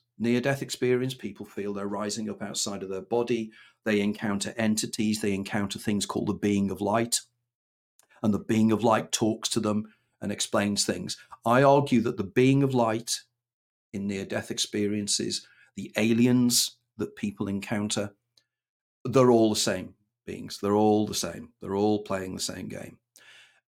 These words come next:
And I argue the evidence for this is quite clear because, particularly with near-death experiences,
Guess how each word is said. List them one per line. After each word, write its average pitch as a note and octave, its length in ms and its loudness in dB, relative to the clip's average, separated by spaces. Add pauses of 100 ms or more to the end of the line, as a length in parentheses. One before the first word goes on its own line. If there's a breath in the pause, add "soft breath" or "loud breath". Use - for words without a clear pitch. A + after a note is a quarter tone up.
(120)
And A2+ 480 4 (120)
I A2 140 6
argue A#2 680 2 (120)
the G#2+ 160 0
evidence C#3 400 2
for - 120 -8
this F2+ 240 -6
is G#2 80 -8
quite - 280 -8
clear G#2 360 -2
because, G2+ 540 -4 (840)
particularly B2+ 400 0
with A#2 160 -2
near-death A2 580 0
experiences, - 680 -10